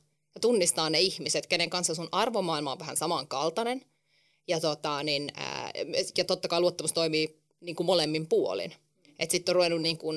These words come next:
tietoisesti rakentaa sitä verkostoa niistä ihmisistä, tehnyt itseään tykö. Mä en oo mikään luonnostaan mikään kauhean ulospäin suuntautunut, että se vaatii mut hirveästi energiaa. Mä oon sitten usein sosiaalisen tilaisuuksien jälkeen tosi niin kuin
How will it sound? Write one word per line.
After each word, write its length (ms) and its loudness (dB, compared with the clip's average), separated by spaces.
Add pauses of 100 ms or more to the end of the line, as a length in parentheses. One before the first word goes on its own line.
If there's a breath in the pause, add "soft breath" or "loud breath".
(140)
tietoisesti 540 0
rakentaa 640 -2 (140)
sitä 300 -2
verkostoa 760 2 (100)
niistä 300 2
ihmisistä, 640 0
tehnyt 360 0
itseään 460 0
tykö. 420 2 (580 soft breath)
Mä 100 0
en 100 4
oo 140 6
mikään 460 2 (200)
luonnostaan 800 2
mikään 320 2
kauhean 360 2 (260)
ulospäin 480 4
suuntautunut, 440 4
että 100 -2
se 40 2
vaatii 300 4
mut 160 -2
hirveästi 400 2
energiaa. 500 0
Mä 100 -4
oon 100 0
sitten 440 -4 (180)
usein 500 -2 (140)
sosiaalisen 520 2
tilaisuuksien 560 0
jälkeen 360 0
tosi 260 0
niin 220 -4
kuin 200 -2